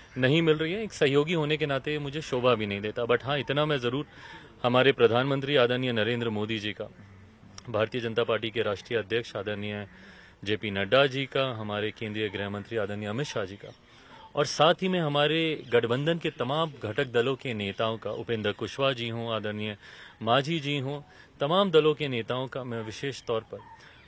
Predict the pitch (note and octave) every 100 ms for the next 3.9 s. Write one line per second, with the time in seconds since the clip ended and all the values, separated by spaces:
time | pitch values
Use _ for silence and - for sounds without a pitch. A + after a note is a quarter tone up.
0 | A2+ A2 G#2+ G#2+ A#2 B2+ - B2 B2 B2+
1 | B2+ - - A2 A2 A2 G#2+ - G2+ G2+
2 | - A2+ - - - - A2+ A2 A#2+ A#2
3 | A2 B2+ - A#2+ A2+ G#2 G2+ G2